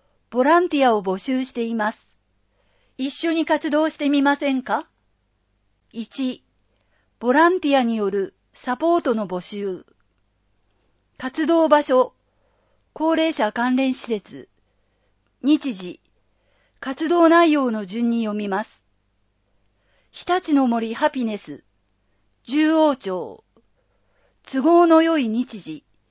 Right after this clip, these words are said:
一時間から二時間。利用者とのコミュニケーション、話し相手。桜日立、城南町。月一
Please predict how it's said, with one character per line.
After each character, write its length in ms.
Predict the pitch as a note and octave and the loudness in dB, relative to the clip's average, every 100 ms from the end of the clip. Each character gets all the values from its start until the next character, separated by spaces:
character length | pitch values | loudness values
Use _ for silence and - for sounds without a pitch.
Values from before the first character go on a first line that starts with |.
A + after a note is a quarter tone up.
| _ _ _ _ _ _ | _ _ _ _ _ _
一 260 | A#3+ B3+ C#4+ | -10 -6 -2
時 140 | D#4+ | 0
間 240 | C#4 B3 | 0 0
か 120 | A3+ G#3 | -2 -4
ら 120 | G3 | -4
二 140 | G3+ | -6
時 160 | A3 B3+ | -6 -6
間。 360 | G3+ E3+ C#3+ - _ _ _ _ _ _ _ _ _ | -4 -4 -8 -18 _ _ _ _ _ _ _ _ _
利 140 | C4+ D4 | 0 2
用 180 | F4+ | 2
者 200 | F4+ C4 | 2 0
と 120 | B3 G#3+ | -2 -4
の 120 | F#3+ | -6
コ 120 | G3+ | -4
ミ 120 | A#3 | 0
ュ 20 | C#4 | 2
ニ 80 | C#4 | 2
ケ 180 | C#4 C4+ | 0 -4
ー 40 | |
シ 120 | - | -4
ョ 40 | E3+ | -10
ン、 180 | E3 - _ _ _ _ _ _ | -10 -18 _ _ _ _ _ _
話 440 | - A#3 C4+ - C#4+ | -10 -4 -2 0 0
し 40 | |
相 180 | C4+ G#3+ | 0 0
手。 280 | C#3+ A2+ - _ _ _ _ _ _ _ _ _ _ _ _ _ | -10 -16 -18 _ _ _ _ _ _ _ _ _ _ _ _ _
桜 520 | _ - C4+ D#4 D#4+ D#4 | _ -10 -4 2 2 2
日 100 | D4 | 0
立、 420 | D4 - F3+ - _ _ _ _ _ _ _ _ _ | 0 -2 -14 -16 _ _ _ _ _ _ _ _ _
城 240 | - C#4+ D4+ | -4 0 2
南 280 | D4+ D4+ C4 | 4 2 0
町。 420 | G3 F3+ C3+ - _ _ _ _ _ _ _ _ _ _ | -6 -8 -10 -16 _ _ _ _ _ _ _ _ _ _
月 380 | - - E4+ | -16 -4 0
一 100 | C#4+ | 0